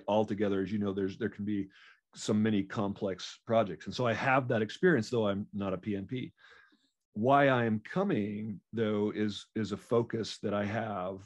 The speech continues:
that is exactly what you were just talking about, Connie, and that is how do we develop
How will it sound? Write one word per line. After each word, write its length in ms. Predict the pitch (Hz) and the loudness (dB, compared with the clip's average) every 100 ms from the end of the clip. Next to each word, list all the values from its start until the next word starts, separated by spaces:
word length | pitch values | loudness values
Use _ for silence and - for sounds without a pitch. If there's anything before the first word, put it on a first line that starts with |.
| - | -10
that 200 | 110 104 - | -4 -4 -2
is 440 | 104 98 98 - _ _ _ _ - | -2 -2 -4 -10 _ _ _ _ -4
exactly 560 | 110 101 135 156 156 | -4 2 2 2 2
what 220 | 135 131 127 | 4 4 2
you 120 | 117 | 0
were 100 | 107 | 0
just 200 | 101 - | -4 -2
talking 300 | 101 98 - | 0 0 -4
about, 220 | 92 101 - | -8 -8 -8
Connie, 400 | 101 101 107 101 | -10 -8 -10 -10
and 240 | 92 92 107 | -10 -6 -2
that 160 | 120 | 0
is 220 | 127 107 - _ - _ | 0 0 -4 _ -20 _
how 400 | - - 120 143 | -6 0 4 4
do 160 | 139 127 | 4 2
we 180 | 117 117 | 2 0
develop 720 | 113 107 92 107 113 113 | 0 -2 -2 -4 -2 -4